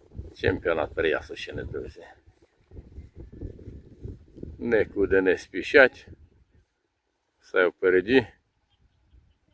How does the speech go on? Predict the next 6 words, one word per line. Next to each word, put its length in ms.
Все 220
впереді. 560
Ай! 920
Не 100
получається! 800
Оно! 540